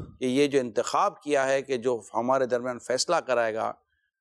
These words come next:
وہ کون ہوگا۔ جو فیصلہ کرواتے بھی ان سے درخواست ہے کہ مقتدۃ المدینہ کا ایک رسالہ ہے فیصلہ کرنے کے مدنی پھول، ان کو پتہ ہونا چاہیے کہ فیصلہ اگر آپ منصب،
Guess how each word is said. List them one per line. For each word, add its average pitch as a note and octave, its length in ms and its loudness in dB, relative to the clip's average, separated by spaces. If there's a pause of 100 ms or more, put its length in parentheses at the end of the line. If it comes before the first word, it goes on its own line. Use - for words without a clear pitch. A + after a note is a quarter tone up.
(220)
وہ D#3+ 140 2
کون A#2+ 260 0
ہوگا۔ G#2+ 220 0
جو B2 160 0
فیصلہ C#3+ 340 0
کرواتے F3 580 2
بھی E3 240 2
ان D3+ 120 2
سے F3+ 140 2
درخواست B2+ 540 0
ہے B2 80 0
کہ A#2+ 100 -8
مقتدۃ A#2+ 400 -6
المدینہ C#3+ 460 0
کا D3 380 2
ایک C3 160 -4
رسالہ B2 420 0
ہے - 880 -2
فیصلہ C3 380 0
کرنے C3+ 360 0
کے C3 120 0
مدنی A#2+ 340 -2
پھول، G#2+ 300 -8 (580)
ان E3 160 -2
کو G3 120 2
پتہ D#3+ 320 -2
ہونا E3+ 280 2
چاہیے D#3 320 0
کہ D#3+ 140 0
فیصلہ D3+ 520 0 (580)
اگر D3 300 0
آپ D#3 260 2
منصب، C#3+ 640 0